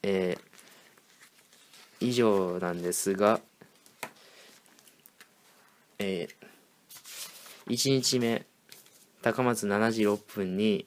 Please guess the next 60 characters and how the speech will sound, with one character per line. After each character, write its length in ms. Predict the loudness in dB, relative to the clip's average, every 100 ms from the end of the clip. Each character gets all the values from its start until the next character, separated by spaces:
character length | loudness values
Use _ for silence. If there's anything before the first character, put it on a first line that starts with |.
| -6
出 260 | -6 -6 -2
発 240 | -2 0
し 140 | -2 -2
ま 120 | -2
し 120 | -4
て、 300 | 0 2 4
翌 280 | 2 0 0
は、 140 | 0 -2
え 240 | -8 -6 -2
ー、 40 |
翌 200 | 0 2
日 260 | 0 0 -2
の 180 | -2
高 260 | -2 -4 -2
松 360 | -4 -2 -6 -6 -12 -20 -20 -12
十 260 | -2 2 4
五 100 | 4
時 120 | 0
三 240 | 0 0 2
十 140 | 2
四 220 | 2 2
分 220 | 0 -2
に 200 | -2 -2 -4 -4
着 140 | -2
く 80 | 0
と 100 | 0
い 60 | 0
う 40 |
こ 80 | -2
と 120 | 0
で、 240 | 2 0 -4 -20 -6
と 100 | 2
り 100 | 6
あ 40 |
え 60 | 6
ず 240 | 4 -2 -4 -14 -14 -16 -8
今 200 | -2 2
の 100 | 4
と 120 | 4 4
こ 80 |
ろ 260 | 6 4 4 _ _ _ _ -16 -2
計 220 | 0 2
算 320 | 2 0 0
し、 200 | -2 -4
し 240 | -4 -4 -2
ま 140 | -2
す 260 | -2 -6 -2
と、 220 | 2 2
じ-、 240 | 2 -4 -4
え 540 | -2 0 0 0 -2
ー、 20 | 0
三 200 | 2 2
十 160 | 2
二 100 | 0
時 140 | 0 0
間 180 | 0
二 120 | 0 0
十 180 | 0
八 260 | -2 -2 -4
分。 260 | -4 -6